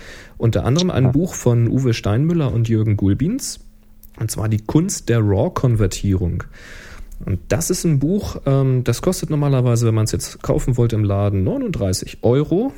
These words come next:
Speaker 1: Nur damit ihr mal wisst, was wir hier so für euch organisieren. Und da geht es eben um die Raw-Konvertierung, um den ganzen Workflow der Raw-Konvertierung. Da vorab wird ein bisschen,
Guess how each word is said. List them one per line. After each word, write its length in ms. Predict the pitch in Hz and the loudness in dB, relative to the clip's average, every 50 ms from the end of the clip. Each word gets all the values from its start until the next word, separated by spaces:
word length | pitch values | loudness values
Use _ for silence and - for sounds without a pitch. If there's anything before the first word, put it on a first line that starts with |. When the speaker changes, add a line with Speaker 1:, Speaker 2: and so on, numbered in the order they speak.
| - - - | -12 -8 -2
Speaker 1:
Nur 160 | 127 120 107 | 0 0 2
damit 400 | 110 107 110 110 95 - 92 - - | 2 2 2 0 0 -2 -4 -4 0
ihr 180 | 123 120 113 110 | 0 2 2 4
mal 220 | 107 98 98 107 | 2 2 2 0
wisst, 220 | 151 - - - 113 | -2 -4 -4 -2 -2
was 180 | 113 - - | -2 0 0
wir 80 | 113 110 | 0 2
hier 120 | 107 110 | 2 2
so 200 | 101 101 98 92 | 2 2 0 0
für 260 | 104 - 110 101 - | 0 0 -2 -2 0
euch 220 | - 107 104 - - | -2 -4 -4 -2 -2
organisieren. 720 | - 120 - 143 131 117 110 104 113 117 123 139 180 294 - - - - - - - - - - - - - - - - - | 0 4 4 4 6 6 4 2 2 4 4 4 2 0 -4 -8 -18 -20 -20 -20 -18 -16 -16 -16 -16 -18 -20 -20 -20 -14 -4
Und 440 | - 139 185 214 214 - - - - | 0 2 2 2 0 -2 -4 -2 0
da 120 | 139 151 | 0 2
geht 320 | 160 143 135 156 185 - - | 2 2 0 0 0 -4 -4
es 200 | - 156 - - | -6 -6 -4 0
eben 200 | - 139 139 139 | 0 0 0 2
um 100 | - 143 | 0 2
die 80 | 139 123 | 2 2
Raw-Konvertierung, 840 | 117 107 104 127 - - 160 165 160 156 - - 139 151 147 143 143 | 2 2 2 0 0 0 -2 0 0 -2 0 0 0 0 2 0 -2
um 120 | - 139 135 | 0 0 2
den 120 | 127 123 | 2 2
ganzen 440 | 120 120 131 131 - 104 98 92 95 | 2 0 0 0 0 0 0 2 2
Workflow 760 | 101 98 214 277 - - - - - 101 95 95 131 247 - - - - - - - - - - | 2 2 2 0 -4 -8 -10 -2 0 2 4 4 2 0 -2 -8 -20 -20 -20 -20 -20 -18 -8 -2
der 100 | 110 110 | 0 0
Raw-Konvertierung. 960 | 104 107 104 107 - - 120 120 117 117 117 - - 120 123 120 143 175 190 - - - - - - - - - - - - - - | 2 2 0 0 0 -2 0 0 0 -2 -2 0 0 0 2 2 0 -2 -4 -8 -12 -20 -20 -20 -20 -20 -20 -20 -20 -20 -20 -12 -4
Da 80 | - 104 104 - - - - | -4 -4 -4 -4 -10 -20 -20
vorab 480 | - - - - 117 - 143 - - 143 | -14 -6 0 0 2 0 0 -4 0 0
wird 160 | 143 139 - | 0 2 2
ein 80 | 131 117 | 0 0
bisschen, 420 | 127 - - 123 120 120 117 120 | 0 0 2 2 2 2 0 0